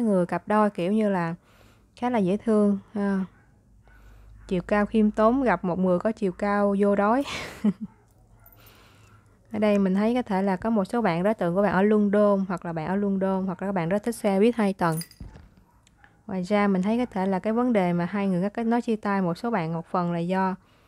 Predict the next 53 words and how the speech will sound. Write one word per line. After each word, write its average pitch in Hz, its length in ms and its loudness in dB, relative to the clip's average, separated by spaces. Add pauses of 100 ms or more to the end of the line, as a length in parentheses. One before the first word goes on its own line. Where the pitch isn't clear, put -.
(200)
sợ 175 220 -6
có 220 140 -4
người 214 180 2
thứ 220 160 -2
ba 196 460 0
xuất - 180 -12
hiện. 160 220 -2 (1500)
Hoặc 185 160 -2
là 180 80 0
bạn 175 320 0
nào 185 380 2
mình 175 240 0
thấy 226 300 0
như 233 180 4
là 190 120 2
bạn 165 320 -2 (180)
bị 175 100 6
đối 220 140 6 (100)
tượng 165 240 4
của 196 120 2
mình 180 220 2
lừa 170 140 4
dối 190 320 0
hay 262 140 -2
gì 180 100 -4
đó, 196 280 -4 (540)
bạn 175 200 -6
nghĩ 175 160 0
đến 240 160 0
họ 180 240 -2
thì 175 100 -2
không 190 180 -2
phải 202 200 -4
họ 170 200 -4
nha. 190 220 -4 (1300)
Ở 226 40 -8
đây 220 140 2
mình 196 140 2
thấy 220 140 0
thêm 214 220 -2
một 180 140 -2
số 240 120 -6
bạn 196 200 -2
nữ 170 240 -2
rất 247 80 -2
là 240 100 -2
thích 254 240 -6
những 190 220 -4
cái 226 120 -4
món, 262 360 -4
à, 226 240 -2
đồ 175 220 -2
cầu 165 280 -8